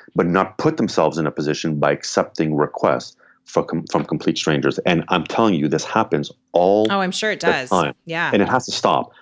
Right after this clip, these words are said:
Speaker 1: But this is a parent having a conversation with their child about, "Look, you don't talk to a complete stranger that walks up to you walking down the street who's twice your age.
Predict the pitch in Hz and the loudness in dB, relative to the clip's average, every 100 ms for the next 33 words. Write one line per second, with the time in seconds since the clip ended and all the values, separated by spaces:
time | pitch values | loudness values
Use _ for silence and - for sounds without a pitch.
0 | - 92 113 123 104 98 - 170 85 80 | 0 2 2 0 0 0 0 0 0 -2
1 | _ _ - 95 87 95 85 - 87 80 | _ _ 0 2 2 0 0 -2 -2 -2
2 | - - 113 92 80 78 127 - - _ | -2 0 2 2 2 2 0 0 -6 _
3 | _ _ 147 202 196 - 165 - 98 - | _ _ 2 2 2 0 -2 0 -4 -2
4 | 87 - - 123 113 85 85 104 - 117 | -4 -2 0 0 2 4 4 4 2 -2
5 | - 82 95 95 90 82 - - 147 87 | 2 2 2 2 0 0 -2 2 2 2
6 | - _ _ _ _ _ _ - 117 104 | -8 _ _ _ _ _ _ 2 4 4
7 | - - - 127 - 113 139 95 | 2 -4 2 2 4 4 4 2